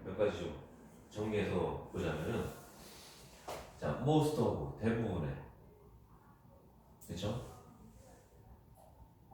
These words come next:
Some of, 음,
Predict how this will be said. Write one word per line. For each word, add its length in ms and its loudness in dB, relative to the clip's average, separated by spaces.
Some 240 8
of, 320 4
음, 200 -2